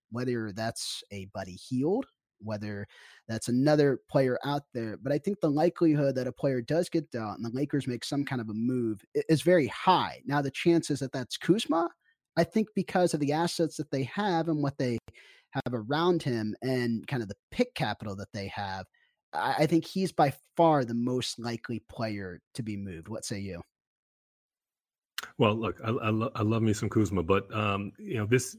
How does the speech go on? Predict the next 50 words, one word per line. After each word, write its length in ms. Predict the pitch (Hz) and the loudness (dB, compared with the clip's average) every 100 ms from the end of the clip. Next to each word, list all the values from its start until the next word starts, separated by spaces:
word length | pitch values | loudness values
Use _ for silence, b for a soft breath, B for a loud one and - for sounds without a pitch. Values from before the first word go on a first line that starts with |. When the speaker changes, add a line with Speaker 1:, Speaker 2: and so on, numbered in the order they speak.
| - | -6
Speaker 2:
team 460 | - 110 110 104 | 0 2 2 2
is, 200 | 113 107 | 2 2
is 420 | 107 - - 113 90 | 0 -4 -2 0 2
built 400 | 101 120 123 - - | 4 4 2 -8 -2
to 120 | 123 | 2
win 260 | 101 107 95 | 4 4 2
now. 320 | 92 82 78 | 0 -2 -2
It's, 240 | 95 98 92 | 0 0 -2
it's 140 | 85 | -4
got 360 | 92 98 131 - | 2 2 2 0
to 100 | 120 | 2
be 140 | 98 | 2
a 40 | |
team 240 | 87 101 90 | 2 -2 -2
that's 120 | 82 | -4
built 200 | 90 87 | -2 -2
to 60 | 92 | -2
win 180 | 85 85 | -2 -4
now. 160 | 85 | -4
So, 320 | 76 117 98 - B B B | 2 4 4 2 B B B
um, 380 | 107 98 95 110 - | 0 2 0 -2 -4
you 160 | 131 | -6
know, 80 | - | -4
to 180 | 110 107 | 0 0
get 300 | 90 107 123 | 4 2 4
that 160 | 110 | 0
sharpshooter 520 | - 107 92 - 98 92 | 2 2 2 4 4 6
that 140 | 90 | 2
they, 180 | 95 92 | 0 0
that 180 | 98 87 | -2 -2
they 100 | 95 | 0
were, 300 | 92 92 110 | 0 -2 -6
you 80 | 151 | -10
know, 100 | 90 | -10
l-, 320 | 87 110 120 113 | -10 -8 -8 -6
l-, 140 | 123 147 | -6 -2
looking 320 | 107 104 92 | -2 -2 -4
to, 260 | 101 95 | -2 -2
uh, 180 | 90 87 - | -2 -4 -6
to 100 | 101 | -4
get 140 | 98 | -4
their 100 | 90 | 0
hands 200 | 104 101 | 0 0
on, 120 | 98 | -2
to 100 | 92 | -2
get 180 | 85 98 | 2 6
over 240 | 110 104 | 6 6
the 120 | 92 90 | 4 2
hump, 220 | 104 98 B B B B | 0 -4 B B B B
uh, 200 | 101 101 | 2 2